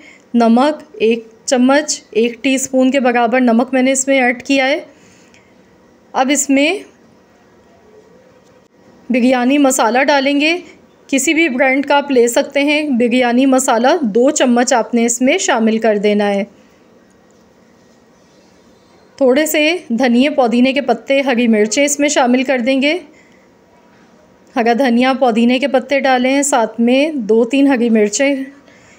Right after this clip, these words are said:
इसके साथ ही cooking oil यहाँ पर जाएगा। cooking oil आपने थोड़ा सा ज़्यादा ही डालना है, डेढ़ कप आपने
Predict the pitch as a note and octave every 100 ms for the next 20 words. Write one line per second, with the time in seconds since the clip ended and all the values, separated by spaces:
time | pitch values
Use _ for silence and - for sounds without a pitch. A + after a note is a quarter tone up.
0 | - A3 - C#4+ C#4 C4 A3+ A3+ C#4 D4
1 | D#4 - - _ - B3+ C#4+ C4+ A#3 A#3
2 | C#4 C#4 C4+ C4+ B3+ B3 A#3+ C4+ C4+ B3+
3 | C4+ C4 A#3+ A3+ B3 A#3 B3+ B3+ C#4 A#3+
4 | A#3+ C#4 B3+ A#3 G#3 B3 C4+ D4 C4 A#3+
5 | B3 C4+ C#4+ - - - - A#3 B3+ C#4
6 | E4+ C#4+ C#4+ C4 B3+ C4 D4